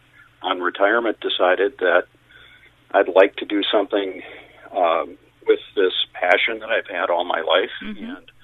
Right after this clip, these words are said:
Speaker 1: the Master Gardener program is absolutely a wonderful way for me to not only use those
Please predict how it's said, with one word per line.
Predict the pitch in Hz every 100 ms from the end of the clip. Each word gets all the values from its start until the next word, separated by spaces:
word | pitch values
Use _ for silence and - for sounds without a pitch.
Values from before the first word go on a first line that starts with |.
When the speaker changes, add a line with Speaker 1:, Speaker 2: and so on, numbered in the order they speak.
| - - - - - -
Speaker 1:
the |
Master | 139 143 -
Gardener | - 98 107 131
program | - 113 110 127 131
is | 95 95
absolutely | 98 98 - 98 101 101
a | 92 85 85
wonderful | 90 110 101 101 82
way | 80 87 -
for | 98
me | 87 90 - -
to | 87 87 - _ _ _ _ _ _ _
not | 113 127
only | 107 87 -
use | 101 -
those | 110 104